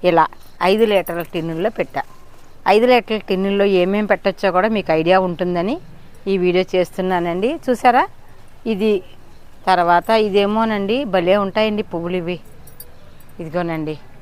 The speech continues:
భలే పూస్తున్నాయి. అదేనండి, దీనికి సంబంధించిందే. మన దగ్గర రెండు రంగులు ఉన్నాయి కదా, ఒకటి లేత గులాబీ రంగు, ఇది, ఇది మనకి మూడో రంగు అన్నమాట అండి. ఒక ఇంచుమించు ఆకులు కొంచెం తేడాగా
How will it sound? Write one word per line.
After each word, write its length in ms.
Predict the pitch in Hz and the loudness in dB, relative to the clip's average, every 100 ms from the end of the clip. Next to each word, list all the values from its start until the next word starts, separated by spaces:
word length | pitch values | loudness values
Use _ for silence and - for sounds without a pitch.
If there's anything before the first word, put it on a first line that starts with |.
| - - - - - - 170 | -20 -20 -20 -20 -20 -8 -2
భలే 180 | 160 170 185 | 0 0 0
పూస్తున్నాయి. 640 | 180 - 208 202 180 180 - - 190 | -2 -2 -2 0 0 -2 -8 -4 0
అదేనండి, 480 | 202 262 247 214 214 202 - - 185 196 | 2 2 2 0 0 -2 -12 -18 -4 0
దీనికి 280 | 233 226 226 | 0 0 0
సంబంధించిందే. 680 | 226 233 233 214 214 202 208 - 175 | 0 0 -2 -2 -4 -2 -2 -4 -6
మన 80 | 180 175 | -4 -2
దగ్గర 200 | 175 208 202 | -2 -2 -2
రెండు 160 | 180 160 | -2 -4
రంగులు 220 | 170 190 190 | -4 -2 -2
ఉన్నాయి 200 | 185 175 170 | -2 -2 -2
కదా, 180 | 214 240 185 | -2 -2 -2
ఒకటి 260 | 170 175 165 | -4 -4 0
లేత 260 | 160 165 190 170 | 0 0 0 0
గులాబీ 360 | 160 165 160 160 | 0 2 2 0
రంగు, 220 | 160 160 214 | -2 -2 -4
ఇది, 180 | 147 151 - - - - - - - 240 | -4 -10 -12 -20 -20 -20 -18 -18 -6 -2
ఇది 140 | 220 330 415 214 | 0 -2 -2 -2
మనకి 320 | 190 165 170 151 - - - - 214 | 0 0 -2 -4 -8 -20 -20 -6 2
మూడో 220 | 226 226 202 | 4 4 4
రంగు 180 | 175 165 156 | 2 0 -4
అన్నమాట 320 | 151 143 - 139 | -4 -4 -6 -8
అండి. 180 | 135 - - - - - - - - - - | -8 -12 -18 -20 -20 -20 -20 -20 -20 -12 -8
ఒక 80 | 196 202 | -2 -2
ఇంచుమించు 420 | 196 208 214 214 175 | -2 -2 0 2 2
ఆకులు 240 | 180 208 - | 2 -2 -4
కొంచెం 300 | 214 214 - 175 | -4 -4 -6 -2
తేడాగా 420 | 165 151 165 175 | 0 2 2 0